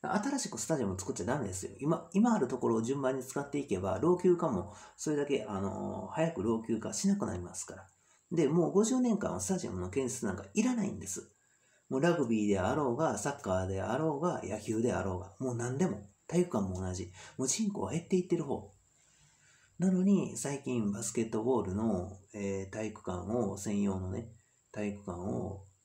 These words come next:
日本全国で十一箇所作ろうとしてる。それ全部税金。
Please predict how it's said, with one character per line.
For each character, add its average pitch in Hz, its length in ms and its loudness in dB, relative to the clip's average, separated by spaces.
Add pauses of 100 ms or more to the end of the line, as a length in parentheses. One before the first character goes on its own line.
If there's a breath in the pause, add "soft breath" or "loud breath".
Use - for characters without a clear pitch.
日 110 140 -4
本 107 180 -4
全 101 220 -2
国 92 180 -8
で 90 80 -4
十 104 220 -2
一 92 120 -6
箇 92 140 -12
所 - 180 -14
作 - 200 -8
ろ 98 80 -4
う 95 40 -8
と 95 120 -12
し - 80 -8
て 98 80 -8
る。 95 160 -16
そ - 140 -4
れ 101 60 -4
全 101 160 -4
部 98 80 -2
税 90 200 -4
金。 92 180 -14